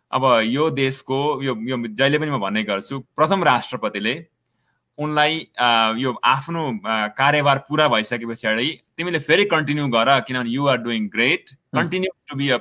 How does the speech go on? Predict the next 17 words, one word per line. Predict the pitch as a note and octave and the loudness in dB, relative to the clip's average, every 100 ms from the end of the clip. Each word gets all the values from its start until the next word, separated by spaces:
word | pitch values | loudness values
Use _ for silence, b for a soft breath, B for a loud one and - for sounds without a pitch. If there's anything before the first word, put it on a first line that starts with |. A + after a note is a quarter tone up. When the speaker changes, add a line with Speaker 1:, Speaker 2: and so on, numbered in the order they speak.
| - | -2
Speaker 1:
president | B2 B2+ B2+ A#2 | -6 -2 -2 -2
until, | A#2 A2+ A#2+ G#2+ _ _ - | -4 -4 -6 -6 _ _ -6
until | A2+ A2+ A#2+ | -6 -4 -4
you, | A2 - - B2 | -4 -6 -6 0
how | C3 | 0
long, | C3 - - A2+ C3 | 0 -4 -6 -2 0
as | B2+ | 2
long | D3 D3 | 2 2
as | A#2+ | 0
you | A2+ | 2
want," | A#2 B2+ | 2 2
भनेर | G#2+ F#2 A2+ C#3 - G#2 _ - | -4 0 2 2 0 -20 _ -6
त्यति | A2+ A#2 | -4 -2
बेला | A2+ | 0
तत्कालीन | C3 A#2+ - A#2 B2+ | -2 -6 -2 -2 0
भनेका | A2 C#3 B2+ | 2 4 4
थिए। | A#2 | 0